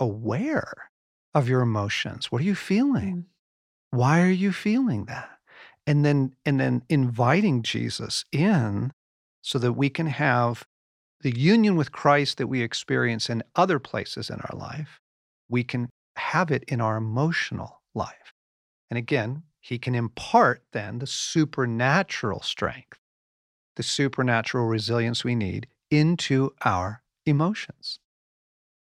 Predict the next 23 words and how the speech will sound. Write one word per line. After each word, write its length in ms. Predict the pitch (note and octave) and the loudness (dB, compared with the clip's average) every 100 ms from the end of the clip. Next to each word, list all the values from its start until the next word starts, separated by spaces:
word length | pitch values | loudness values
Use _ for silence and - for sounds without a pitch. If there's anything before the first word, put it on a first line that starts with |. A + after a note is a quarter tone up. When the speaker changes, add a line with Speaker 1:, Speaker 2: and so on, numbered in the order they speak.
| _ _ - | _ _ -4
Speaker 2:
This 180 | F#3 F3+ | -2 -2
would 100 | E3+ | -2
be 240 | E3+ D#3+ | 0 0
the 80 | D#3 | -2
emoji 540 | D3+ D#3 D#3+ E3 D#3 | -2 -2 -2 -4 -4
of 220 | D#3+ D#3 D#3+ | -6 -6 -4
my, 320 | D#3 D3 D#3 - | -2 -4 -8 -8
my 360 | D#3 D3 D3 - | -6 -4 -6 -8
head 260 | C#3 F3 | -2 -2
blowing. 380 | E3+ D#3+ C3+ G#2+ - | 0 -4 -4 -12 -8
<laughs> 40 | - - - - - - - G#5+ F#5 - - | -2 -2 -2 -10 -12 -8 -8 -10 -14 -4 4
Speaker 1:
<laughs> 140 | D4 - - C4 - G#3 - - F#3 - - - - - - - | 4 4 0 0 0 -4 -4 -6 -8 -4 -2 -2 -2 -14 -8 6
Head 160 | C4 G3 | 8 10
blowing 280 | G3 G3 | 8 8
emoji. 540 | G3 F#3 F#3+ F3+ G3+ F#3+ D4 B3+ - - | 8 8 8 8 6 8 8 6 4 2
Speaker 2:
<laughs> 120 | C#4+ | 6
Speaker 1:
Poof. 480 | C4+ A3+ B2+ - - - - - - - - - _ _ _ _ _ _ - | 8 8 6 -2 -12 -14 -14 -14 -16 -18 -20 -20 _ _ _ _ _ _ 4
Speaker 2:
That 180 | A3+ B3+ | 6 6
is 140 | D#4 | 2
so 520 | - - - B3 A3 | 0 -4 2 4 4
hopeful. 840 | G#3+ - A#3 B3 B3 - F3+ F3+ F#3+ | 0 0 2 2 0 -8 -6 -6 -6
Speaker 1:
It 140 | - A#2+ | -4 -2
is. 640 | G#2+ G#2+ A2+ - - - | -2 -6 -10 -12 -18 -18